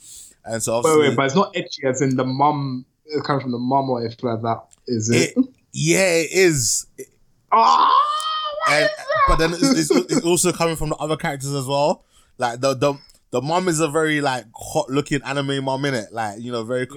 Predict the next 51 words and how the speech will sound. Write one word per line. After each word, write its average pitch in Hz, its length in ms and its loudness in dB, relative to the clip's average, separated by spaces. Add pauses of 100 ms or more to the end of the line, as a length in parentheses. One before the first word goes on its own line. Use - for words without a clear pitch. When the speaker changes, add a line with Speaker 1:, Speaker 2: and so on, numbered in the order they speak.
(140)
Speaker 1:
curvaceous 120 440 -8
and 107 140 -10
that. 98 160 -10 (280)
So 117 140 -4
they 120 100 -2
obviously 127 360 -4
Speaker 2:
So - 140 2
Speaker 1:
play 135 100 2
to 131 100 -6
Speaker 2:
like, 123 80 -4
Speaker 1:
that. 117 120 0
Speaker 2:
like 139 160 -6
a 143 40 -6
bomb. 147 360 -6 (640)
Speaker 1:
Yeah, 147 600 2
so 139 120 0
they 135 120 2
play 156 280 6
to 147 100 -4
that 123 160 -6
quite 127 320 -6
a 117 80 -4
bit, 127 300 -4
innit? 110 160 -4 (640)
And 113 220 -2
then 117 180 0
obviously, 123 340 -2
like, 117 180 -2
he's 135 160 -2
always 131 200 -2
acting 120 360 -10
awkward 123 320 -4
around 113 300 0
her 113 60 -6
because 110 320 -4
of 117 80 -6
that. 120 240 -2 (300)
'Cause 113 200 -4
he 127 120 -4
obviously 127 360 -2
Speaker 2:
Right. 123 80 0
Speaker 1:
understands 120 520 2
that 107 100 0
his 110 180 -2
mom's 110 240 0
a 107 40 -2
bit 107 120 0
of 107 80 -2
a 110 80 2
milf, 117 260 0
innit? 110 260 0